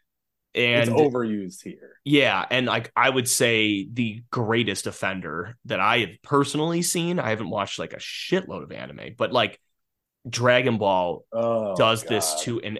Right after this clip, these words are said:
Speaker 1: absolutely insane degree.
Speaker 2: They're both so powerful.
Speaker 1: Yeah.
Speaker 2: God. Um, yeah, I don't like that, and I don't like Luffy falling asleep. Those are, like, my main
Speaker 1: Yeah,
Speaker 2: bugbears.
Speaker 1: I'll agree
Speaker 2: But
Speaker 1: with you on the sleeping part.
Speaker 2: neither of them, you know, neither of them ruin the arc at all.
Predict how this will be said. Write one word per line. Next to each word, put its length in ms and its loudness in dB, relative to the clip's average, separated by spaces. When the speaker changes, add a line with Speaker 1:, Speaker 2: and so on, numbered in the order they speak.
Speaker 1:
absolutely 640 -4
insane 520 -6
degree. 480 -14
Speaker 2:
They're 140 4
both 340 4
so 400 2
powerful. 1120 6
Speaker 1:
Yeah. 240 -14
Speaker 2:
God. 340 10
Um, 100 -4
yeah, 300 6
I 80 2
don't 160 6
like 200 2
that, 280 8
and 80 -8
I 80 -4
don't 160 -4
like 140 -6
Luffy 240 -6
falling 300 -4
asleep. 260 -20
Those 200 4
are, 120 6
like, 200 4
my 100 -4
main 460 -12
Speaker 1:
Yeah, 220 -4
Speaker 2:
bugbears. 340 -14
Speaker 1:
I'll 140 4
agree 160 0
Speaker 2:
But 80 4
Speaker 1:
with 80 -8
you 60 -8
on 100 -8
the 80 -8
sleeping 360 -8
part. 100 -2
Speaker 2:
neither 200 8
of 120 6
them, 360 2
you 140 -2
know, 140 -6
neither 260 2
of 80 -4
them 180 -8
ruin 200 -10
the 100 -20
arc 220 -14
at 160 -6
all. 260 -16